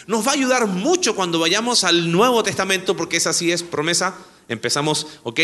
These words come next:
primer domingo de enero, el libro de Mateo, capítulo uno. Pero necesitamos entender qué sucedió.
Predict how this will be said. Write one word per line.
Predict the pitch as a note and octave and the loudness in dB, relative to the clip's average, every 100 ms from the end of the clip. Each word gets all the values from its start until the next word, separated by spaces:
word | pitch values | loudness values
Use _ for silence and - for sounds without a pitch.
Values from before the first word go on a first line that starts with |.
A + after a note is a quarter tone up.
| F#3 F3 | 0 0
primer | C3+ D#3 E3+ | 0 4 4
domingo | E3 F3+ F3+ D3 | 2 0 0 2
de | C#3 | 2
enero, | D3+ G3 C4 - - | 2 2 2 -2 -8
el | - B2+ | -2 2
libro | C#3+ F3 E3 | 4 4 4
de | C#3+ | 0
Mateo, | B2+ D3+ F#3+ G3+ | -2 0 2 2
capítulo | F3+ C3+ E3 F3+ F3+ | -2 -6 -2 -2 -2
uno. | G3 F3+ - - - _ _ _ _ _ _ - | -2 -4 -6 -12 -20 _ _ _ _ _ _ 2
Pero | G3 | 2
necesitamos | F#3 G3 G#3 F#3 F3+ C4 C4 A#3 | 4 2 4 2 0 -2 -2 -2
entender | F3 F3+ F#3 A3+ A3+ | -2 -2 -2 -2 -4
qué | - B3+ | -2 0
sucedió. | - F#3 F3 E3+ A3 A#2 | 0 0 0 0 -2 -2